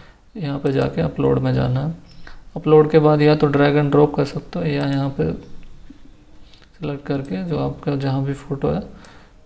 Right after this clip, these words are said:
उसको select कर सकते हो। जैसे my passport pic and open, तो ये photo आ गया।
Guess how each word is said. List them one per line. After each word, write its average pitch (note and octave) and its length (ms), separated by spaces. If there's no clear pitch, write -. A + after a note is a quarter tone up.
उसको F#3+ 300
select C#3 280
कर C#3 140
सकते C#3 400
हो। C3+ 120
जैसे D3 180
my C3+ 320
passport - 560
pic - 340
and - 320
open, F#3 400
तो D#3 120
ये C#3 80
photo C3+ 320
आ C3+ 140
गया। C#3+ 260